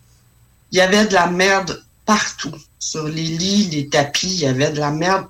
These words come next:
partout. Elle dit, c'est, il y en avait tellement, le petit faisait tellement de caca qu'ils ont été obligés d'y remettre une couche. Mais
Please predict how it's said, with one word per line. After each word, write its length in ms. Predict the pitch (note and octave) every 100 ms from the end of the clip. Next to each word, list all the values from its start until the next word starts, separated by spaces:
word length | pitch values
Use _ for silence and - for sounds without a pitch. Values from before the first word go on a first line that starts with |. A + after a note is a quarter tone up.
| -
partout. 580 | A#3 A3 - G#3 G#3+ G#3+
Elle 200 | E3+ D#3+
dit, 280 | F3+ G#3+ -
c'est, 260 | - F#3+
il 100 | F#3
y 60 | F3+
en 140 | G3
avait 320 | G3+ G3+ A3+ -
tellement, 480 | C#4 D#4 C#4+ C#4 D#4+ C#4+
le 100 | G3+
petit 340 | - - C#4
faisait 400 | C#4 G#3 E3+ F#3+
tellement 520 | A#3 A#3+ B3 C4+ D4
de 60 | C#4 - -
caca 500 | F3+ D#3+ E3+ F#3 C4 _ - - - - - - -
qu'ils 80 | G#3+
ont 40 |
été 160 | G3+ B3+
obligés 380 | C4 A3 B3+ C#4+
d'y 160 | F#3+
remettre 380 | E3+ F3 C#4 C#4
une 200 | G#3 -
couche. 560 | - C4 - - - - _ _ _ _ _ -
Mais 400 | F#3 G#3 C4+